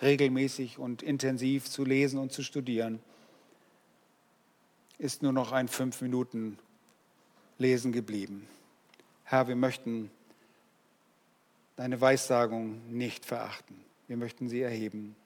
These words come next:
und damit dich ehren. Herr, wir wissen, dass das die richtige Einstellung ist, so wie die Thessalonicher es getan haben, die das Wort so bereitwillig aufgenommen haben und es als Wort Gottes erachtet haben, was durch den Mund der Apostel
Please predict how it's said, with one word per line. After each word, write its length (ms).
und 160
damit 380
dich 280
ehren. 380
Herr, 160
wir 120
wissen, 260
dass 200
das 420
die 140
richtige 420
Einstellung 520
ist, 340
so 340
wie 120
die 160
Thessalonicher 880
es 140
getan 460
haben, 320
die 160
das 220
Wort 300
so 140
bereitwillig 760
aufgenommen 640
haben 360
und 140
es 160
als 240
Wort 280
Gottes 320
erachtet 420
haben, 320
was 220
durch 160
den 180
Mund 280
der 100
Apostel 680